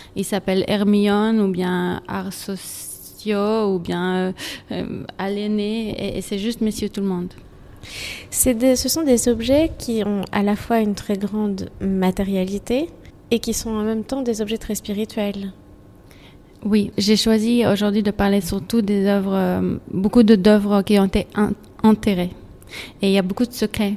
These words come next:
Speaker 1: qu'on peut trouver dans les choses qui ont été enterrées. Et, euh, ils sont évidemment spirituels par, par la, l'influence égyptienne sur les, sur le métissage dans, dans lequel ils ont été faits.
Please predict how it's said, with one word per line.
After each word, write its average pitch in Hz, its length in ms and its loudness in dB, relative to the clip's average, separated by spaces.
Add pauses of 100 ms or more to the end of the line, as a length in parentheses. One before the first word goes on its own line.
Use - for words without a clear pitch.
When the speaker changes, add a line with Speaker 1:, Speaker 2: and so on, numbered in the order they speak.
Speaker 1:
qu'on 185 120 -2
peut 185 120 -2
trouver 185 320 0
dans 180 140 2
les 185 100 2
choses 185 240 -2
qui - 80 -2
ont 185 80 2
été 180 300 0
enterrées. 185 480 -2 (600)
Et, 190 380 2
euh, 190 240 0 (640)
ils 202 100 0
sont - 140 4
évidemment 208 420 8
spirituels 226 400 4
par, 196 400 2
par 185 280 0
la, 185 320 0 (1040)
l'influence 196 720 -4 (320)
égyptienne 202 760 0
sur 190 280 -6
les, 175 480 -2
sur 202 220 -4
le 196 80 4
métissage 202 500 2
dans, 190 160 2
dans 180 320 2
lequel 185 220 2
ils 180 80 2
ont 185 60 2
été 180 160 -2
faits. - 480 -4